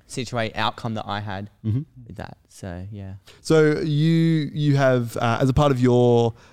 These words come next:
Speaker 2: um, hanging out with those, this group of mates, um, you've been trying to get along to church and get along to, um, do stuff like that. Um, without naming any names, um, how's that going? Like,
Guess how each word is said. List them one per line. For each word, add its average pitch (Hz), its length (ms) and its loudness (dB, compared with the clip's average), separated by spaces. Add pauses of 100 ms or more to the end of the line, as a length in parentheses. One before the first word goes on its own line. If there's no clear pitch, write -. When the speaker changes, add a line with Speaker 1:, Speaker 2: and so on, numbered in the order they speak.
(160)
Speaker 2:
um, 98 640 -2
hanging 117 240 2
out 110 120 -2
with 110 120 0
those, 104 320 0
this 110 140 -4
group 107 180 -2
of 107 60 -2
mates, 104 380 -4 (300)
um, 92 680 0
you've 107 220 0
been 110 160 0
trying 101 180 0
to 101 40 0
get 104 100 -2
along 101 200 -4
to - 100 -12
church 185 460 0
and 110 140 -2
get 107 100 0
along 101 340 -4
to, 98 280 -2 (360)
um, 92 480 -6 (100)
do 110 120 -8
stuff - 180 -6
like 101 100 -6
that. 120 220 -2 (260)
Um, 110 640 0
without 127 640 0
naming 120 500 0
any 110 120 -2
names, 107 680 -4 (380)
um, 98 800 -2 (800)
how's 196 140 -2
that 277 120 -2
going? 98 300 -4
Like, 110 360 -10